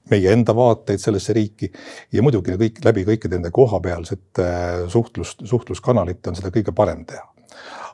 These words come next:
Aga need, äh, kõrvalakrediteeringud, kas või Tallinnastki, nagu, nagu oli see India katmine enne seda, kui Eesti sinna otsustas saatkonna rajada, nad olid kindlasti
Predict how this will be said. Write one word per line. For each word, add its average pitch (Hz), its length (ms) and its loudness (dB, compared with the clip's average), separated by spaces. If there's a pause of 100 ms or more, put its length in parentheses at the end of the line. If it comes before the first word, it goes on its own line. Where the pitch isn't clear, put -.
(120)
Aga 98 160 2
need, 101 460 0
äh, 92 320 2 (540)
kõrvalakrediteeringud, 92 1120 2
kas - 160 -2
või 110 120 -4
Tallinnastki, 90 540 0
nagu, 85 240 -4
nagu 87 220 -4
oli 85 200 -6
see 95 180 -2
India 95 300 0
katmine 90 380 -6
enne 85 100 -6
seda, 87 240 -6
kui 87 400 -8
Eesti 87 300 -10
sinna 85 340 -10
otsustas - 480 -14 (460)
saatkonna 87 500 -4
rajada, 85 380 -4 (880)
nad 98 160 0
olid 101 340 2
kindlasti 95 540 -2